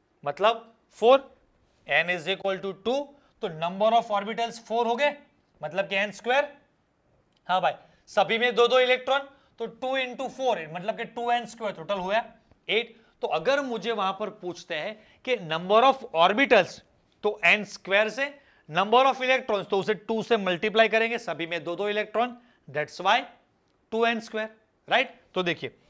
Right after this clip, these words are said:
n is equal to three में भाई एस अवेलेबल है, पी अवेलेबल है, डी अवेलेबल है। एस में एक ही ऑर्बिटल रहता है अंदर, पी में पी एक्स वाई, पी वाई and पी जेड तीन, उसी तरह से डी में कितने अवेलेबल है? फ़ाइव। तो थ्री प्लस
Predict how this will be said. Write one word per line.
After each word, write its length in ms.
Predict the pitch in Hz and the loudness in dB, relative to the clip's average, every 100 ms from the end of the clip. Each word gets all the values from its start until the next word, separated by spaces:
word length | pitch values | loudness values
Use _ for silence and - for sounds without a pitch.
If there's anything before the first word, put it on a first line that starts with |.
| _ _ _ 147 190 | _ _ _ 0 0
n 60 | 240 | 0
is 160 | 208 | -4
equal 300 | 233 240 233 | -4 -2 -2
to 60 | 240 | -4
three 200 | - 214 | -4 -2
में 140 | 214 | 4
भाई 160 | 208 220 214 _ _ 156 | 6 6 0 _ _ 4
एस 260 | 196 208 | 6 6
अवेलेबल 440 | 208 202 202 202 202 | 4 4 4 6 6
है, 120 | 202 | 6
पी 300 | 202 208 214 | 4 0 6
अवेलेबल 500 | 202 190 190 185 185 | 6 6 4 4 4
है, 200 | 214 180 | 2 0
डी 140 | 220 | -2
अवेलेबल 380 | 190 165 143 127 | 0 -2 -6 -10
है। 80 | - _ _ _ - 156 | -14 _ _ _ 2 6
एस 180 | 180 - | 6 2
में 240 | 214 233 | -2 0
एक 200 | 180 175 | 0 0
ही 80 | 180 | 6
ऑर्बिटल 380 | 214 202 208 214 | 6 8 6 6
रहता 200 | 208 202 | 6 4
है 100 | 208 | 4
अंदर, 180 | 190 226 226 _ _ _ | 4 0 -2 _ _ _
पी 160 | 190 196 | -2 2
में 220 | 202 196 | 4 2
पी 160 | 202 190 | 2 6
एक्स 280 | 196 196 190 | 6 4 4
वाई, 200 | 202 202 | 4 4
पी 440 | 202 175 175 185 _ _ _ 143 | 0 -4 -4 -8 _ _ _ -2
वाई 380 | 160 175 208 208 - | 2 4 2 -2 -2
and 180 | 175 180 | 0 0
पी 160 | 185 185 | 0 0
जेड 280 | 143 190 202 | 4 4 4
तीन, 460 | 202 208 220 220 - _ _ - | 0 -2 -4 -10 -20 _ _ -12
उसी 200 | 170 202 | -8 0
तरह 140 | 208 | 2
से 140 | 190 196 | 2 0
डी 200 | 175 190 | -2 -2
में 140 | 202 | -2
कितने 240 | 185 190 | -6 -6
अवेलेबल 360 | 214 202 202 196 | -4 -2 -2 -2
है? 160 | 214 - _ _ _ | -4 -12 _ _ _
फ़ाइव। 340 | - 190 208 220 - _ | 6 8 8 4 -16 _
तो 80 | 151 | -14
थ्री 280 | - 170 190 | -4 -2 0
प्लस 480 | 202 202 220 - | 4 6 6 2